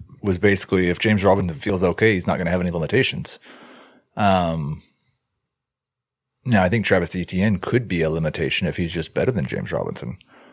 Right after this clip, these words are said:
But I, I think an interesting question, 'cause I've only got him projected for, like, seven or eight touches in this game.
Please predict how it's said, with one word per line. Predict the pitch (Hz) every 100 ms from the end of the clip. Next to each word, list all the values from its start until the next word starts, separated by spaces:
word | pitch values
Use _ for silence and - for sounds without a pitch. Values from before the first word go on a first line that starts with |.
| _ _ _
But | - 101 - -
I, | - 127
I | 113 - _ -
think | 151 139
an |
interesting | 117 110 101 110 95
question, | 104 98 87
'cause | 92
I've | 120
only | 101
got | 85 85
him |
projected | 80 - 120 87
for, | 85
like, | 76
seven | - 85 78 76 76 -
or | 95
eight | 85 85
touches | - 76 69 -
in |
this | 76 -
game. | 76 73